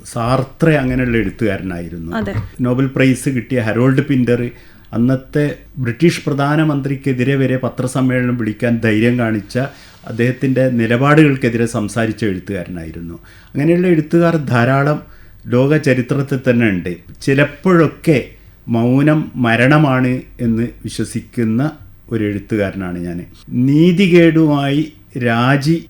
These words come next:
Speaker 1: പ്രഖ്യാപിക്കുന്ന ഒരു എഴുത്തുകാരനെ സംബന്ധിച്ചിടത്തോളം അയാളിനോട് എനിക്ക് വലിയ മതിപ്പ് തോന്നാറില്ല. കാരണം രചനകൾ പോലെ തന്നെ നിലപാടുകൾക്കും പ്രസക്തിയുണ്ട്, രചനകൾ പോലെ തന്നെ പ്രാധാന്യമുള്ളതാണ് എന്നൊരു വിശ്വാസമാണ്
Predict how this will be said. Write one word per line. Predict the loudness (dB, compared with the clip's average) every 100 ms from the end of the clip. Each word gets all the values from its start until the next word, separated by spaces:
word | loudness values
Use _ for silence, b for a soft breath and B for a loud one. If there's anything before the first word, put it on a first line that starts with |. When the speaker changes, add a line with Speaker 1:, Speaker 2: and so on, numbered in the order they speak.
| -6
Speaker 1:
പ്രഖ്യാപിക്കുന്ന | -4 0 -2 -2 -4 -2 -2 -4 -10 -8
ഒരു | -4 -4 -4 -10 -4
എഴുത്തുകാരനെ | -2 -2 -2 -2 -2 -4
സംബന്ധിച്ചിടത്തോളം | -4 -6 -6 -6 -6 -6 -6 -6 -4 -6 -12 -8
അയാളിനോട് | -6 -2 0 2
എനിക്ക് | 2 2
വലിയ | 0 2
മതിപ്പ് | 2 0 0 0 2
തോന്നാറില്ല. | 2 0 -6 -10 -14 -12 -8
കാരണം | -4 -4 -6 B B 0
രചനകൾ | 2 6 6 6 4
പോലെ | 2 2 2 2 2
തന്നെ | 2 2 2 -2 -6
നിലപാടുകൾക്കും | -4 -2 0 -2 -4 -6 -8 B B -6
പ്രസക്തിയുണ്ട്, | -2 -2 0 4 4 4 0
രചനകൾ | -2 -4 -2 -2
പോലെ | -2 0 0
തന്നെ | 0
പ്രാധാന്യമുള്ളതാണ് | 0 -2 2 2 2 2 -2 -2 -2 -4 -4 -6 -10 b b -4
എന്നൊരു | -2 0
വിശ്വാസമാണ് | -2 -4 -4 -4 -6 -8